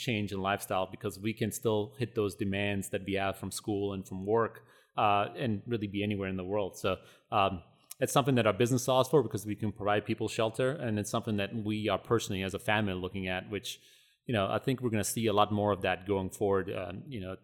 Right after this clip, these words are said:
in, in my mind, in the mind of our team, is that covid is really just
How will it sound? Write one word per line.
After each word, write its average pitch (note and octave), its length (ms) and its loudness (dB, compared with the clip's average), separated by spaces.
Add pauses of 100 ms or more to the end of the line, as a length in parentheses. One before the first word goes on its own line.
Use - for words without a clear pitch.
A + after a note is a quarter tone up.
in, B2+ 160 -2 (100)
in B2 120 2
my A2+ 160 8
mind, F#2+ 420 2
in G2 60 -2
the G2 60 -2
mind G2 200 0
of G2 80 -2
our F#2 100 0
team, G#2 380 0
is F#2 120 -6
that G2 240 2 (300)
covid C#3+ 220 4
is A2 140 2
really A2 260 2
just G2+ 240 -4